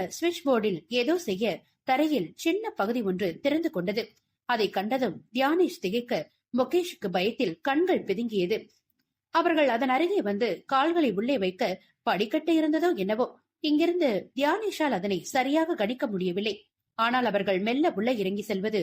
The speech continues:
தெரிந்தது. சில நிமிடங்களுக்கு பின்னும் அங்கே அந்த திறப்பு திறந்தே இருக்க, தியானேஷ் முகேஷை தட்டி எழுப்பி அவனுடன் அந்த இடத்தை நோக்கி பதுங்கி பதுங்கி சென்றான். அந்த திறப்பின் உள்ளே செல்லாமல் வெளியே நின்றபடி உள்ளே எட்டி பார்க்க,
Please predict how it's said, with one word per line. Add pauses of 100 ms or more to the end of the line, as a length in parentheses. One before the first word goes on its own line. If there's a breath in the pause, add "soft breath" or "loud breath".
(140)
தெரிந்தது. (680)
சில
நிமிடங்களுக்கு
பின்னும் (100)
அங்கே (180)
அந்த
திறப்பு
திறந்தே
இருக்க, (420)
தியானேஷ்
முகேஷை
தட்டி
எழுப்பி (320)
அவனுடன்
அந்த
இடத்தை
நோக்கி (160)
பதுங்கி
பதுங்கி
சென்றான். (520)
அந்த
திறப்பின்
உள்ளே
செல்லாமல் (240)
வெளியே
நின்றபடி (140)
உள்ளே
எட்டி
பார்க்க,